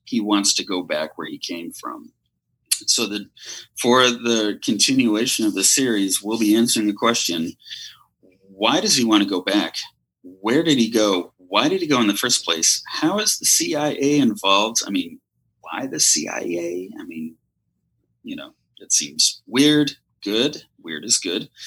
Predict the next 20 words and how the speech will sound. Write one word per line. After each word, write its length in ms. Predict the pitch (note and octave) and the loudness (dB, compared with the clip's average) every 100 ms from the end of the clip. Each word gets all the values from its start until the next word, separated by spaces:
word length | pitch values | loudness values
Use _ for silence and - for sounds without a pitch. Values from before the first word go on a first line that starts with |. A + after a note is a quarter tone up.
| - - - - | -12 -12 -14 0
And, 560 | C#4+ G#3+ D4+ - - D3 - - | 4 6 6 6 6 4 2 0
um, 680 | D3 C3+ C3+ C3+ C3+ C3+ - _ _ _ _ _ | -4 -2 0 2 4 4 0 _ _ _ _ _
then 200 | C3+ C3+ | 2 4
we 80 | - | 4
find 1120 | - - _ _ _ _ _ _ _ _ A2 | 0 -6 _ _ _ _ _ _ _ _ -2
out 300 | G#2+ G#2+ - _ | 0 -2 -6 _
that 120 | - A#2+ | -8 -2
there 120 | A2 | -2
are 40 | |
forces 420 | G#2 D3 C#3+ - - _ _ _ A2 | 0 0 2 2 -2 _ _ _ 2
on 120 | G2+ | 2
Earth 320 | B2+ A#2+ - | 4 2 2
that 140 | - A#2+ | -6 -2
want 160 | A2+ | -2
to 60 | A2+ | 0
keep 340 | - - - | -2 -2 -4
him 140 | A2 G#2 | -6 -4
from 240 | - G2 | -2 -4
going 360 | - G2+ G2+ F2+ | 0 2 2 2
back. 360 | D#2+ B1 C2 | -4 -8 -10